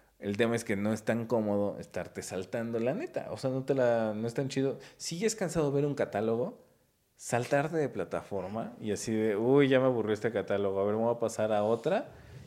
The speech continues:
y voy a buscar este otro catálogo a ver si hay algo que me guste", y así a estarle rascando. Además, tienes problemillas. Mm, la, hay una plataforma que es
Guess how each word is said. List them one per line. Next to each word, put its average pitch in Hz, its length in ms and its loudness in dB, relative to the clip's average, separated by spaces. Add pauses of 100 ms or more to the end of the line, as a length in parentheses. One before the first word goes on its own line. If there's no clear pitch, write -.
y 101 220 -2
voy 95 440 2
a 104 80 6
buscar 104 500 2
este 147 220 0
otro 135 200 0
catálogo 117 440 0
a 113 40 2
ver 107 80 -2
si 117 100 -4
hay 107 60 -2
algo 110 280 -4
que 101 100 -8
me 92 140 -6
guste", 107 580 -8
y 85 600 -6
así 80 340 -8
a - 20 0
estarle 110 340 -4
rascando. 104 600 -6 (380)
Además, 143 460 0
tienes 139 460 0
problemillas. 127 840 -2
Mm, 120 500 -4 (100)
la, 117 340 4
hay 151 300 6
una 208 280 2
plataforma 127 680 0 (140)
que 87 240 0
es - 160 -8